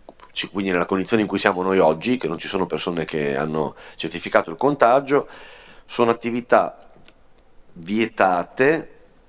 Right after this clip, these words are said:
quindi non si possono fare, non, quindi sono chiuse le scuole di ogni ordine e grado, ehm, sono vietate manifestazioni, eventi, fiere, sagre,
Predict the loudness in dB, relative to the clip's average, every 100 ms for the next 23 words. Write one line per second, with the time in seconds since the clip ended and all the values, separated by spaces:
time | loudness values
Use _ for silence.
0 | -20 -12 -6 -2 -2 -4 -2 0 0 -6
1 | 2 2 2 -2 -4 -6 -8 -18 -18 -14
2 | -10 -8 -6 -2 -2 -2 2 2 4 2
3 | 2 2 0 0 0 0 4 4 4 2
4 | 0 0 -14 -20 -20 -20 _ -20 _ -20
5 | -20 -20 -20 _ -20 -20 -20 -20 -20 -20
6 | -10 -2 0 0 -2 -4 -8 -10 -14 -16
7 | -18 -14 -4 0 2 0 -6 -20 -20 -20
8 | -20 -18 -12 -8 2 2 2 0 0 0
9 | -4 -6 -4 0 2 2 2 2 0 -4
10 | 2 2 2 0 2 0 0 -2 -2